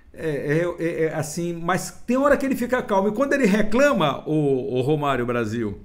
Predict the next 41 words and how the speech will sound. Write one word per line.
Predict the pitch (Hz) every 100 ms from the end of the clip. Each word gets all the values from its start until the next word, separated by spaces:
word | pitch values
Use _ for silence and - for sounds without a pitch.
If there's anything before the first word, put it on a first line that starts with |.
| - - -
né? | 117 131 143 147 - - - - - - -
É, | - 135 139 135 131 -
quando | 214 277
ele | 262 202
reclama, | 175 - 196 285 269 135 - -
aí | 185
ele | 214 208
pega | 196 190
logo | 226
o | -
cartão. | 226 208
Acho | 151
que | 185
ele | 160
reclama | 175 190 190 180
muito | 196 254 220
forte, | - 139 127 - - - -
né? | 113 127 135 - - - -
Mas | 147 180
ele | 202
fica, | - 170 160 147
na | 143
verdade, | 143 143 143 139
a |
maior | 143 135 131 -
parte | 139 143
do | 107
tempo | 135 123
calado, | - 127 113 104 - - - - -
olhando, | 113 131 139 143 113 107 - - - - -
pensando, | 139 139 - 151 147
pensativo, | 156 160 156 151 156 165 113 123
né? | 139
Olhando, | 131 139 160 151 135
pensativo, | - 139 123 123 - 147 127
olhando. | 123 143 139
Mas | 156 175
o |
que | 170
tá | 160 143
acontecendo? | 139 120 123 - 110